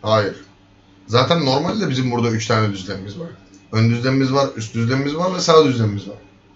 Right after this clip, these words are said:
Bunun üzerine, şimdi bunun alt kısmı üst düzlemimizse a-,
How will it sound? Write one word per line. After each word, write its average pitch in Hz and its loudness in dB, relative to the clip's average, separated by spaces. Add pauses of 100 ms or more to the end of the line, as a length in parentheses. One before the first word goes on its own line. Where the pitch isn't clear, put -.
(500)
Bunun 208 6
üzerine, 202 4 (580)
şimdi 165 0
bunun 175 2
alt 190 2
kısmı 185 -2
üst 185 -6
düzlemimizse 165 2
a-, 113 2